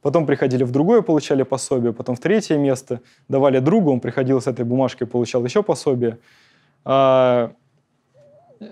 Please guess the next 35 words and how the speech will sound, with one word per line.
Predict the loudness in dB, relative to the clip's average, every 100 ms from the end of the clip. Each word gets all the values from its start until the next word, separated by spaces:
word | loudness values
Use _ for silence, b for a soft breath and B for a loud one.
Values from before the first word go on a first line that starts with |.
| -20 -20
сейчас | -12 -4 2 2
там | 2 2 2
идёт | 4 4 4
или | 4
уже | 4
закончился | 2 2 0 0 -2
процесс | -2 -2 0 0 0
там | -2
оцифровки, | -2 -4 0 0 2 -2
они | -2
сканируют | 0 0 2 0
отпечатки, | -6 -8 -2 -2 -4
сетчатку | -10 -6 -4 -4 -2
глаза, | 2 2 2 -2 -8 _ _ _ -4
то |
есть, | -4 -2
типа, | -2
это | -2 -2
вот | -4 -6 -8 _
в | -20 -14
па-, | -14 -14 _ _ -10
связывается | 0 2 2 0 -4
с |
паспортом | -2 -4 -4 -8 -4
вашим. | -4 -4 -4
Документы | -2 2 2 2
больше | 0 0 -2
носить | -4 -4 -4
не |
надо | 0 2 2
ни-, | 0 -2 -6
никуда. | -4 -2 2 0 0 -6 b b b b
Вы | -2
приходите, | -2 2 4 2 0
там, | 0 0 0 -2